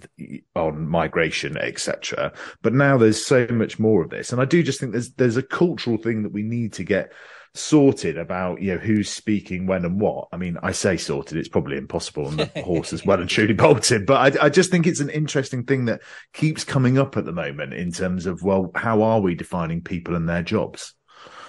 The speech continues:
Speaker 2: There's also part of me that thinks, Katie, if, if you went out in the street and actually spoke to people and asked them what an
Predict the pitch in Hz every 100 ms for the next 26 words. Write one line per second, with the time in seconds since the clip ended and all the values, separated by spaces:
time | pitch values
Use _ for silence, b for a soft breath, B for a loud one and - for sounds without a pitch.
0 | B B B - 180 240 147 - 165 110
1 | 87 110 76 - 90 - 101 139 - -
2 | 156 - 190 190 143 131 107 - 135 -
3 | 107 95 104 - 117 - 101 90 104 104
4 | 95 104 85 107